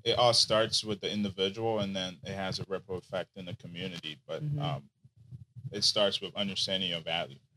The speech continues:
Speaker 1: But
Speaker 2: Yeah.
Speaker 1: even if, you know, good or bad, um, you gotta be able to go to any extent to protect your peace, your freedom.
Speaker 2: That's
Speaker 1: But
Speaker 2: true.
Speaker 1: at the same time,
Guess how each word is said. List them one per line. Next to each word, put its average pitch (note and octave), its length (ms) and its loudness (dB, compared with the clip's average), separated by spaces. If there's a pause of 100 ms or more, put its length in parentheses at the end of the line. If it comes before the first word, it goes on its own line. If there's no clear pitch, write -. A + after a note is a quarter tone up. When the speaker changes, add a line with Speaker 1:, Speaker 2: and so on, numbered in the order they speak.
(260)
Speaker 1:
But C#3+ 100 2
Speaker 2:
Yeah. C3 120 4
Speaker 1:
even A#2+ 260 4
if, G#2 200 -2 (120)
you A2 100 -2
know, G2 180 0 (120)
good A2+ 180 6
or A#2 100 10
bad, F2 380 2 (180)
um, D2 280 -4 (180)
you G#2 140 -2
gotta G2+ 240 6
be G2 180 4
able F2+ 200 2
to E2 340 -4 (720)
go G2 200 4
to F2+ 400 -4
any G2 200 4
extent F2+ 560 2 (200)
to E2 280 -8
protect E2+ 540 -2
your D#2+ 160 -10
peace, - 360 -2
your E2+ 100 -12
freedom. E2 440 -6 (260)
Speaker 2:
That's D#3 200 -2
Speaker 1:
But F#2+ 80 6
Speaker 2:
true. F#2 100 6
Speaker 1:
at F2+ 80 -2
the F#2+ 80 -4
same F#2+ 300 2
time, G2 440 2